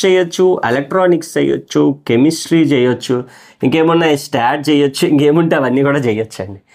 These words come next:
అంటే ఏదో ఒకటి, ఏదో ఒకటి, ఓకేనా? దాన్నే మాస్టర్స్, Master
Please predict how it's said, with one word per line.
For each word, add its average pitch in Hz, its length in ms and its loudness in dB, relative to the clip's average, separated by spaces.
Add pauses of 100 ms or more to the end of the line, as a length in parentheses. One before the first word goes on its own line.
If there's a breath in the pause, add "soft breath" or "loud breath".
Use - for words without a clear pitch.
(200 soft breath)
అంటే 185 140 0 (100)
ఏదో 214 220 4
ఒకటి, 143 240 0 (760)
ఏదో 143 220 4
ఒకటి, 110 240 -2
ఓకేనా? 151 320 0
దాన్నే 143 240 2 (760 soft breath)
మాస్టర్స్, 151 540 -2 (320)
Master 143 280 -2